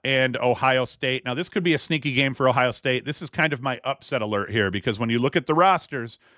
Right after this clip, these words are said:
Ohio State loses their entire identity from a season ago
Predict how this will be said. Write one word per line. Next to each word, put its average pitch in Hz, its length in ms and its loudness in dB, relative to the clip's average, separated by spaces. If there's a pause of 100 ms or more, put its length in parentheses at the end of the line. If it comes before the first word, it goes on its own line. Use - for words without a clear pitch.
(120)
Ohio 156 260 2
State 170 380 -2
loses 147 460 -2
their 135 220 2
entire 147 440 0
identity 135 420 -2
from 127 160 -8
a 120 40 -4
season 135 280 -2
ago 127 380 4